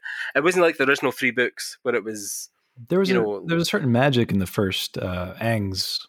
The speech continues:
Speaker 2: uh, thing, 'cause it, it, it just had this, uh, sense of you're moving towards something.
Speaker 1: Yeah,
Speaker 2: Whereas
Speaker 1: the end goal, yeah.
Speaker 2: Korra was like, I don't know. It, it was missing that element.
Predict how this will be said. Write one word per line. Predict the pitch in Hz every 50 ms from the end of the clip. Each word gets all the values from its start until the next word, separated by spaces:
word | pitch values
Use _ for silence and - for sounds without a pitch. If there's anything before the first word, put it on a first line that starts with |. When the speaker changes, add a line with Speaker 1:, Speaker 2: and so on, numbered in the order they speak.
| 190 165
Speaker 2:
uh, | 151 101 95
thing, | - - 101 98 98
'cause | - - 123 107 113
it, | 117 - -
it, | 139 135 - - -
it | 147
just | - - -
had | 160 151 143 131
this, | 131 120 - - - -
uh, | 120 113 110 104 101 95 - - _ _
sense | - - - 139 131 127 127 -
of | 117 98
you're | 104 107 113 110
moving | 113 120 123 123 117 117 113 110 110 101 101
towards | - - 110 113 110 101 -
something. | - 98 92 92 - 95 95 98 98 - _ _ _ _ _ _ _ _ _ _ _ _ _ - 139
Speaker 1:
Yeah, | 123 117 107 101
Speaker 2:
Whereas | 113 113 110 107 98 95 -
Speaker 1:
the | 120 120 127
end | 123 120 107
goal, | 123 110 110 104 104 110 104 - - _
yeah. | 110 110
Speaker 2:
Korra | 107 170 180 180 180 180 180 175 170 160
was | 147 135 123 131
like, | 131 127 123 120 117 - - - - _ _ _ _ _ _ _ _ _ _ _ _ _ _ _ _ _ -
I | 120 117
don't | 98 90
know. | 90 90 92 92 95 98 120 -
It, | 135 127 127 -
it | 139
was | 127 127 131
missing | 143 135 - - 117
that | 107 98 98
element. | 98 95 98 95 98 117 - -